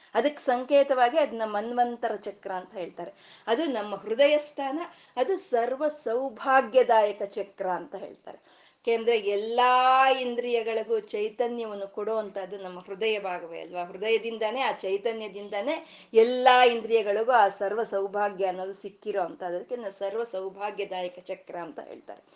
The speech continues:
ಅದಾದ್ಮೇಲೆ ಅದು, ಅದಾದ್ಮೇಲೆ ನಮಗೆ ಬರುವಂತದ್ದು ಕೆಳಗೆ ನಮ್ಮ ನಾಭಿ ಸ್ಥಾನ. ಆ ನಾಭಿ ಸ್ಥಾನವನ್ನೇ ಬ-, ಅಷ್ಟದಳ ವೃತ್ತ ಅಂತ ಹೇಳ್ತಾರೆ. ಅಷ್ಟದಳ ವೃತ್ತ ಅದು, ಅಷ್ಟದಳ ವೃತ್ತ. ಅದಾದ್ಮೇಲೆ ಬರುವಂತದ್ದು ಸ್ವಾದಿಷ್ಠಾನ. ಅಲ್ಲಿ ಬರೋದು ಹದಿನಾರು ದಳಗಳ ಚಕ್ರ ಅದು.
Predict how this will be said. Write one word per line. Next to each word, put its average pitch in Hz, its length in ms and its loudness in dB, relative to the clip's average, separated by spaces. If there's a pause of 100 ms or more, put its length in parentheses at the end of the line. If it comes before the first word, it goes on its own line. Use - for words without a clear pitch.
(340)
ಅದಾದ್ಮೇಲೆ 262 1000 4 (220)
ಅದು, 220 200 6
ಅದಾದ್ಮೇಲೆ 247 720 8
ನಮಗೆ 220 280 -2
ಬರುವಂತದ್ದು 214 720 0
ಕೆಳಗೆ 214 340 0
ನಮ್ಮ 196 240 -6
ನಾಭಿ 214 480 2
ಸ್ಥಾನ. 170 480 -6 (560)
ಆ 220 100 4
ನಾಭಿ 285 540 6
ಸ್ಥಾನವನ್ನೇ 285 1080 6
ಬ-, 233 140 2
ಅಷ್ಟದಳ 294 720 8 (800)
ವೃತ್ತ - 360 2
ಅಂತ 226 400 8
ಹೇಳ್ತಾರೆ. 170 420 -4
ಅಷ್ಟದಳ 233 480 0
ವೃತ್ತ - 360 -10
ಅದು, - 240 -14 (380)
ಅಷ್ಟದಳ 269 440 2
ವೃತ್ತ. 185 280 -4 (100)
ಅದಾದ್ಮೇಲೆ 294 640 6
ಬರುವಂತದ್ದು 285 720 2
ಸ್ವಾದಿಷ್ಠಾನ. 220 880 0
ಅಲ್ಲಿ 233 200 -4
ಬರೋದು 240 320 -2
ಹದಿನಾರು 233 800 2
ದಳಗಳ 185 340 0
ಚಕ್ರ - 400 -14
ಅದು. 151 260 -14